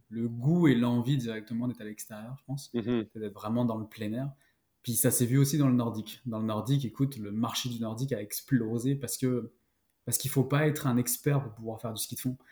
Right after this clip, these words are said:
Speaker 1: Il faut savoir juste marcher. Puis même des enfants maintenant mettent, vont sur les skis avant d'être directement sur, en train de marcher. Donc ça, c'est super intéressant.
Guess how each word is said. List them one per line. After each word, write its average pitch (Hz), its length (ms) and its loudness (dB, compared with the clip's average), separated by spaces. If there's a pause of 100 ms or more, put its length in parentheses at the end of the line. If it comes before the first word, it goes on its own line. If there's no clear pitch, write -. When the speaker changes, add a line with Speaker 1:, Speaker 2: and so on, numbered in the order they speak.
(260)
Speaker 1:
Il 120 300 0
faut 117 120 -10
savoir 113 300 2
juste 127 260 -2
marcher. 120 640 2
Puis 104 120 -10
même 123 240 6
des 110 180 -2
enfants 131 260 0
maintenant 127 320 2
mettent, 117 420 0 (340)
vont 147 180 8
sur 165 120 4
les 120 100 6
skis - 240 2
avant 127 440 6
d'être 110 240 2
directement 107 680 -6
sur, - 480 -10
en 117 80 -8
train - 160 -8
de 107 80 -4
marcher. 107 360 -4
Donc 117 160 -4
ça, 117 160 -10
c'est - 140 -16
super 110 220 -4
intéressant. 110 400 -4